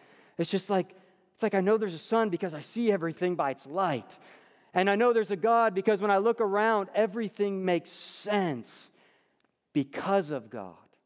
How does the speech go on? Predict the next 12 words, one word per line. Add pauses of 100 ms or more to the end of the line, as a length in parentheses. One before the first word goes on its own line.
(500)
You
make
sense.
Why
you're
functioning,
you
know,
your
soul,
your
conscience,